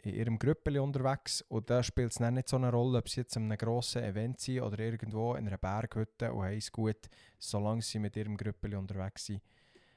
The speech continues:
ähm, haben sie es gut. Das ist so ein bisschen das, was ich das Gefühl habe. Aber ich, ich, ich sehe nur nicht ganz, oder es, es kann sein, dass ich mich auch irre, aber ich,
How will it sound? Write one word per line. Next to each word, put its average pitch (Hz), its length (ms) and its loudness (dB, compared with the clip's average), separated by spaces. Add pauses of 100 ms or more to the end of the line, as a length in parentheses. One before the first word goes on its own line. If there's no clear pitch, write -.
(180)
ähm, 85 320 -4
haben 95 200 -2
sie 90 100 -4
es - 120 -6
gut. 98 480 2 (300)
Das 117 220 -2
ist 127 120 -2
so 127 140 0
ein 120 80 0
bisschen 123 260 2 (220)
das, 113 160 2
was 117 120 4
ich 117 80 2
das - 80 -10
Gefühl 113 280 0
habe. 87 160 -4
Aber - 300 0
ich, 151 100 -6 (1120)
ich, 170 320 4
ich 175 100 4 (520)
sehe 170 200 8
nur 170 260 6
nicht - 500 2 (720)
ganz, 139 600 2
oder 131 240 2 (380)
es, - 240 2
es 170 420 -2
kann 180 100 8
sein, 208 180 4
dass 190 180 4
ich 196 80 6
mich 190 160 8
auch 185 100 10
irre, 185 240 10
aber 131 260 6
ich, 185 340 0